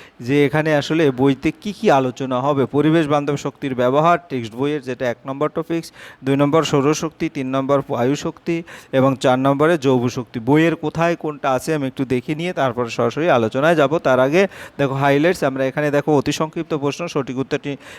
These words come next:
নির্বাচন করুন, শূন্যস্থান পূরণ, এভাবে করে আমরা সত্য মিথ্যা নির্বাচন করুন, তারপরে যথার্থ, আহ, শূন্যস্থান পূরণ আছে, তারপরে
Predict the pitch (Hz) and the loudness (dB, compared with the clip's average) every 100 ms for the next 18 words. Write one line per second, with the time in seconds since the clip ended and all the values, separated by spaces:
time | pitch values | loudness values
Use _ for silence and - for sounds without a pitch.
0 | - 131 127 156 175 170 180 170 - 135 | -6 -2 2 2 2 -2 -2 -2 -2 -4
1 | 143 151 160 143 135 143 170 185 - - | -4 -4 -4 -6 -4 -2 0 -2 -6 -20
2 | - 143 160 165 160 170 170 143 170 226 | -6 0 4 4 2 2 2 0 -2 -6
3 | - - - 151 - 160 147 147 165 139 | -12 -14 -6 -6 -2 -2 -2 -4 -4 -4
4 | 123 143 - 170 165 175 175 165 147 127 | -4 -4 -2 -6 -4 -4 -4 -2 -2 0
5 | 139 127 127 - 151 - - - - - | 0 2 0 2 -2 -4 -20 -18 -6 2
6 | 135 135 135 139 147 165 - 170 139 139 | 4 4 2 -2 -2 -2 -2 -4 -2 -2
7 | 139 156 170 - 175 156 135 131 156 202 | 0 0 -2 -2 -2 0 0 2 2 2